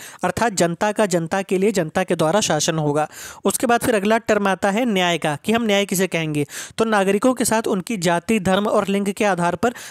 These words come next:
भेदभाव नहीं किया जा सकता है, इसे न्याय कहते हैं। फिर है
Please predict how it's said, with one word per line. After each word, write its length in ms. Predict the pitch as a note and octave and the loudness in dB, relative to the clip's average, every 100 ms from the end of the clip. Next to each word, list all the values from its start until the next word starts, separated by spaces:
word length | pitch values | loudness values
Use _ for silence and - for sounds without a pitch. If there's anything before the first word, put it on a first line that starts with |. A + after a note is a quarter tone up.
| - | -6
भेदभाव 440 | D3+ F#3 G3 G#3 | 0 0 0 0
नहीं 260 | A#3 G3+ G#3 | 2 2 0
किया 200 | F#3 F3 | 2 2
जा 120 | D#3 | 2
सकता 280 | D3+ - E3 | 0 -2 -2
है, 140 | D#3 - - - | -2 -6 -12 -6
इसे 200 | G3 - | -2 0
न्याय 280 | B3+ G3 F3 | 0 0 0
कहते 340 | E3 D#3+ D3 D#3+ | 0 -2 -2 -2
हैं। 120 | E3+ - - - - - | -2 -8 -16 -14 -6 0
फिर 140 | B3+ | 2
है 200 | A#3 D4 | 2 0